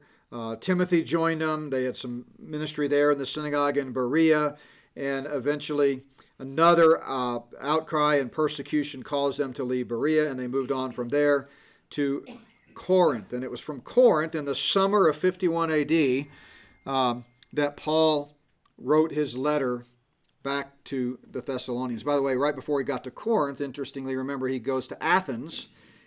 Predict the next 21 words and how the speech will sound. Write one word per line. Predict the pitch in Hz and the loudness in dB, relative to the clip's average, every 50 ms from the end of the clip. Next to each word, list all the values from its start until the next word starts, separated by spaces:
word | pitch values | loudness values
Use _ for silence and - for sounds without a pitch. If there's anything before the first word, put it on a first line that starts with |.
| _ - | _ -20
And | - 123 - - | -20 -16 -10 -4
Athens | 143 160 175 175 - 147 147 147 127 | -2 0 0 0 -2 -4 -6 -4 -4
in | 147 131 | -4 -2
Acts | 127 120 - - - | -2 -4 -4 -6 -4
seventeen, | - 147 139 127 131 120 - 131 127 | -2 -2 -2 -2 -6 -8 -8 -8 -6
the | 123 123 | -4 -4
latter | 123 131 127 | -2 -4 -4
part | 120 - 165 175 185 170 | -4 -4 0 0 2 2
of | 139 | 0
Acts | 139 131 - - | -2 -4 -6 -6
seventeen | - 135 127 123 120 139 127 | -6 -6 -8 -8 -10 -10 -10
is | 120 | -8
where | 127 127 127 | -6 -6 -6
he | 120 | -6
has | 131 127 117 | -6 -8 -8
that | 120 120 107 | -8 -10 -12
famous | - - 143 143 143 139 135 - | -10 -8 -8 -8 -6 -8 -8 -8
sermon | - - 151 139 139 139 139 131 | -6 -6 -6 -6 -6 -6 -8 -8
at | 127 - 139 | -8 -8 -8
Mars | 135 135 135 131 120 120 | -6 -6 -4 -6 -6 -6
Hill, | 139 139 139 156 196 190 185 | -4 -2 -2 -2 -2 -4 -6